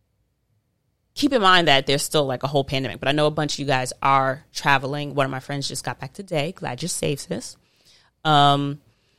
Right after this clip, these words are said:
but when you are looking to start traveling again, when you feel safe, I'm hoping that that's somewhere on the horizon. I personally don't think I'll be traveling for the rest of the year, um,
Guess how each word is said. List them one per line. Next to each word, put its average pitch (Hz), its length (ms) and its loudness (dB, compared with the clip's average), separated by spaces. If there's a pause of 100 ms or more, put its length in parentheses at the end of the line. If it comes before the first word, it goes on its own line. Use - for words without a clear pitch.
(800)
but 170 220 4
when 170 160 2
you 180 340 0
are 214 220 6
looking 196 440 0
to 156 460 -2
start - 380 2
traveling 151 400 2
again, 139 420 -2
when 139 220 -2
you 135 160 -4
feel 170 280 2
safe, 139 480 0
I'm 143 360 -2
hoping 170 640 0
that 139 400 2
that's 143 320 2
somewhere 151 640 2
on 143 240 0
the 147 80 0
horizon. 151 720 0 (360)
I 170 120 6
personally 170 420 2
don't 156 180 0
think 165 160 -2
I'll 160 120 2
be 170 100 -2
traveling 170 460 0
for 180 120 -6
the 185 120 -4
rest 185 260 -4
of 185 80 -10
the 196 80 -6
year, 202 460 -4 (260)
um, 147 540 2